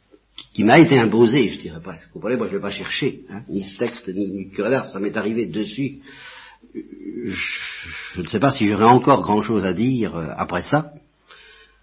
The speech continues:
J'y réfléchirai, je vous parlerai peut-être justement, puisqu'il faut associer pénitence et charité, ben, de l'aspect pénitentiel de la charité.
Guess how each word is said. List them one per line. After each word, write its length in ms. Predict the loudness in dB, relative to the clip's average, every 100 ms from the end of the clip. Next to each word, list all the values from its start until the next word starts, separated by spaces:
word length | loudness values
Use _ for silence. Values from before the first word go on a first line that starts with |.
| _ _
J'y 160 | -2 4
réfléchirai, 600 | 4 4 2 4 6 6
je 100 | 4
vous 120 | 2
parlerai 320 | 4 4 4 2
peut-être 200 | -2 0
justement, 640 | -6 0 4 6 4 0 -18 _ _
puisqu'il 420 | -14 -2 2 2
faut 180 | 0 -2
associer 600 | -2 -4 -6 0 0 0
pénitence 920 | 0 2 2 2 0 -2 -6 -12 -18 _ _ _ _ _
et 160 | -8
charité, 600 | -2 0 -2 -2 -4 -4 -8 -20 _
ben, 180 | -8 -8 -8
de 220 | -4 0
l'aspect 380 | 0 -2 -4 -2
pénitentiel 760 | 4 4 4 2 0 0 -2
de 80 | -2
la 80 | -4
charité. 520 | -4 -4 -4 -12 -16